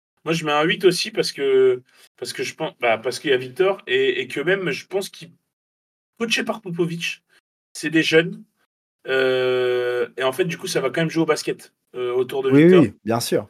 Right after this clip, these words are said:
Speaker 1: Euh, on sait ce que Popovich est capable de proposer. On a vu ce qu'il a fait pendant des années avec les Spurs. On sait que c'est un, voire le meilleur coach,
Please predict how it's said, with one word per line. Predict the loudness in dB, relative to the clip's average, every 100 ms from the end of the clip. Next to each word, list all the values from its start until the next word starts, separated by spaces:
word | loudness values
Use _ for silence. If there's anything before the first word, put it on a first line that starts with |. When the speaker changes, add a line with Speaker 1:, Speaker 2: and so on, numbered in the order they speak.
| 0
Speaker 1:
Euh, | 4 4 4 0
on | -4
sait | -6 -8
ce | -8
que |
Popovich | -8 -8 -8 -10 -10
est | -8
capable | -6 -6 -4
de |
proposer. | -4 -4 -4 -4 -4 -6
On | -6 -8
a | -8
vu | -10 -14
ce | -12
qu'il | -6
a | -6
fait | -2 0 0
pendant | -4 -12 -14
des | -10 -6
années | -4 -4
avec | -6 -8
les | -16
Spurs. | -8 -8 -8 _ _ _ _ _
On | -14
sait | -8 -8
que | -8
c'est | -10 -8 -8 -6
un, | -8 -8 -10
voire | -10 -6 -4 -4
le | -4 -4
meilleur | -4 -4 -6 -4
coach, | -6 -4 -10